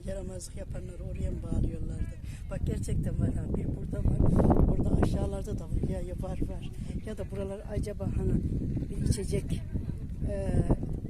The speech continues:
içtikleri zaman acaba öyle mi?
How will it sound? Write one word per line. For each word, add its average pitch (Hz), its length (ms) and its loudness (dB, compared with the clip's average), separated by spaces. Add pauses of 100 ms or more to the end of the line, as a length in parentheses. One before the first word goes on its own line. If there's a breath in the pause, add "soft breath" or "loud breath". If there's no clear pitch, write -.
(400)
içtikleri - 480 2
zaman 185 360 2 (140)
acaba 175 300 -2
öyle - 340 4
mi? - 140 -2